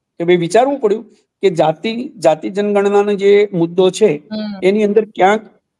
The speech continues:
Speaker 1: રીથિંક કરવું પડે છે, કરવું જોઈએ અને એ જ દેશ હિતમાં હોવું જોઈએ. માત્ર હજુ તો કોઈ સત્તા પર બેસવા તૈયાર નહીં થાય એવી પરિસ્થિતિનું સર્જન થશે.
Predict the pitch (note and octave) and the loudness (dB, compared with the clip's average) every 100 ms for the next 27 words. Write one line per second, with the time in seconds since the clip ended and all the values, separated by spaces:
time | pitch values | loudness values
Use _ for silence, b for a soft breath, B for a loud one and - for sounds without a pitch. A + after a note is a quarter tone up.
0 | _ _ _ C#3+ A3 A3+ C4+ C#4 - A3+ | _ _ _ 0 0 2 0 0 0 2
1 | B3 B3 B3 A#3 G#3+ - _ _ G3 G#3 | 2 0 -2 -4 -12 -20 _ _ 2 4
2 | C#4 C#4 C4 C4 C4 C4+ - _ _ _ | 2 0 0 -2 -4 -6 -12 _ _ _
3 | - G#3+ G3 A#3+ A#3+ B3+ B3 B3 B3 B3+ | -4 2 4 4 0 -4 -2 -6 -4 0
4 | B3 B3+ A#3+ A#3+ B3 _ _ _ _ _ | 0 0 -2 -2 -2 _ _ _ _ _
5 | _ _ _ _ _ C#3+ C3+ D3 D#3 - | _ _ _ _ _ -6 0 0 0 0
6 | A3 B3 B3 - - - _ _ C#3+ D#3 | 2 2 0 -8 -14 -14 _ _ -8 -6
7 | A3 B3+ B3 G#3 E3+ E3 _ A3+ A#3+ - | 2 4 4 2 -2 -10 _ -6 -6 -8
8 | - G3+ A#3+ G3+ C#3+ - F#3+ - - D#3+ | -4 -2 0 -2 -4 -2 -2 -2 -6 -6
9 | F3+ E3 F3+ E3 E3 F3 E3+ D3+ C#3 D3 | -6 -4 -4 -2 -4 -4 -10 -12 -10 -8
10 | C#3+ C3+ - D3 - C#3 - | -8 -10 -10 -12 -12 -20 -20